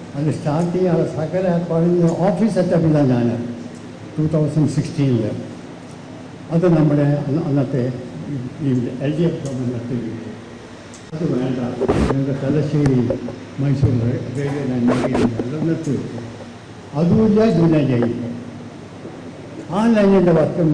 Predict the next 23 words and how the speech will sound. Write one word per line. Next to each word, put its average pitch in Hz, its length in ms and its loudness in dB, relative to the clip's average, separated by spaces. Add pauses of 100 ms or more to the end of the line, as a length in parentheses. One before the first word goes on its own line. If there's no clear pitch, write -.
(220)
ഇപ്പോൾ 151 200 2 (560)
റീസ്റ്റാർട്ട് 160 460 2
ചെയ്തിട്ടുണ്ട്. 113 400 0 (680)
അതിൻ്റെ 147 280 4
സർവേ 139 200 2 (100)
നടന്നുകൊണ്ടിരിക്കുന്നു. 123 720 0 (640)
അത് 170 200 2
വരികയാണെങ്കിൽ 208 460 4
ഞാൻ 190 140 6
പറഞ്ഞില്ലേ, 190 320 6 (120)
നാനൂറ് 202 540 4
കിലോമീറ്റർ 190 460 4 (500)
റെയിൽ 175 240 2
ഡിസ്റ്റൻസ് 170 340 0
നമുക്ക് 143 240 -2
സേവ് 143 120 2
ചെയ്യാൻ 143 240 4
സാധിക്കും. 110 380 0 (720)
വളരെ 143 340 2
സം-, 139 240 -2 (160)
എട്ടോ 156 220 -2 (140)
പത്തോ 127 220 -4 (880)
മണിക്കൂർ 135 360 2